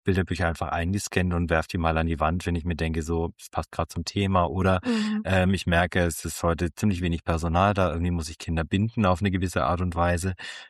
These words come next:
Speaker 1: Dann, ähm, anstatt eine Folge Paw Patrol mir reinzuziehen mit den Kids, äh, <laughs>
Speaker 2: <laughs>
Speaker 1: lese ich halt dann über den Beamer quasi was vor und dann,
Speaker 2: Ja.
Speaker 1: ähm, ist es auch quasi wie Kino in dem Sinne, ne? Oder,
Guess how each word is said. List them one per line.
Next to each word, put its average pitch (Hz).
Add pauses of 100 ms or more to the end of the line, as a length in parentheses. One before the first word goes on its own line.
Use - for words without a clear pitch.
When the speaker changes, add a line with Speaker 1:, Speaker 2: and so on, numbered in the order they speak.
Speaker 1:
Dann, 87
ähm, 87 (800)
anstatt -
eine 90
Folge 85
Paw 98
Patrol 95
mir 98
reinzuziehen 92
mit 117
den 101
Kids, -
äh, 120
<laughs> - (320)
Speaker 2:
<laughs> 185
Speaker 1:
lese 110
ich 101
halt 85
dann 95
über 98
den 90
Beamer 95
quasi 82
was 73
vor 98
und 90
dann, 90
Speaker 2:
Ja. 220
Speaker 1:
ähm, 190
ist -
es -
auch 95
quasi 80
wie 78
Kino 92
in 71
dem 76
Sinne, 71
ne? 98
Oder, 80